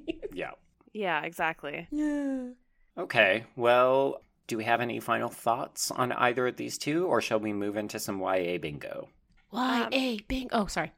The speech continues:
Speaker 2: I have
Speaker 3: <laughs>
Speaker 2: two things.
Speaker 1: Okay.
Speaker 3: Do it.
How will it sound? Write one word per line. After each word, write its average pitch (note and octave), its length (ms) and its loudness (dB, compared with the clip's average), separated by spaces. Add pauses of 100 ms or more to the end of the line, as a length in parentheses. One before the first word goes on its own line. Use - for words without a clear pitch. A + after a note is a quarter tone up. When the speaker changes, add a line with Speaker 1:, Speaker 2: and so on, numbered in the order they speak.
(100)
Speaker 2:
I B3 200 8
have B3+ 560 6
Speaker 3:
<laughs> - 80 -18
Speaker 2:
two - 280 4
things. B3 640 -2 (240)
Speaker 1:
Okay. D#2 260 6 (380)
Speaker 3:
Do E3+ 140 6
it. - 120 4